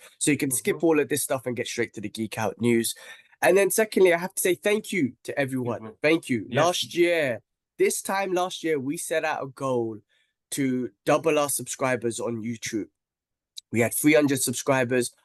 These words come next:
Speaker 1: Our goal was to double that throughout the year and get six hundred subscribers. And we reached that goal this week. So thank you,
Speaker 2: Mm-hmm.
Speaker 1: everyone. Really appreciate it. And that was done through, you know, hard work, being consistent with the podcast, being consistent with,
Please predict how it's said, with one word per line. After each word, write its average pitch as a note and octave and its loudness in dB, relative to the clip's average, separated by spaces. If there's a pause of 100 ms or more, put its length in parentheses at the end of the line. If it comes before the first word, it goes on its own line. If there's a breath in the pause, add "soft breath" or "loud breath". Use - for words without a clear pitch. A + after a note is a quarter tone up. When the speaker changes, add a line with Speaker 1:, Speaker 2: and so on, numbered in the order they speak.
Speaker 1:
Our A2+ 0
goal B2 4
was A#2+ 0
to A2+ -4
double A#2 0
that G#2+ -2
throughout A2 -2
the G2+ -10
year G#2+ 0
and G2+ -8
get F#2+ -6
six - -4
hundred F#2+ -10
subscribers. G2+ -4 (240 loud breath)
And C#3 6
we D#3+ 8
reached F3 6
that D3 2
goal E3 4
this C#3+ 0
week. D3 2 (280 soft breath)
So C#3 0
thank D#3+ 0
you, D#3+ 4
Speaker 2:
Mm-hmm. C#3+ 6
Speaker 1:
everyone. B2 0 (100)
Really D3 2
appreciate C#3+ 0
it. - 0
And B2 2
that D3 0
was C#3+ -4
done D3 0
through, C3+ -2 (440)
you F#3 0
know, D#3 2
hard D#3 -2
work, D#3 -2 (360)
being D3+ 0
consistent D#3+ -2
with C#3 -10
the C#3 -10
podcast, C#3+ -4
being C3+ 2
consistent C3 0
with, B2+ 0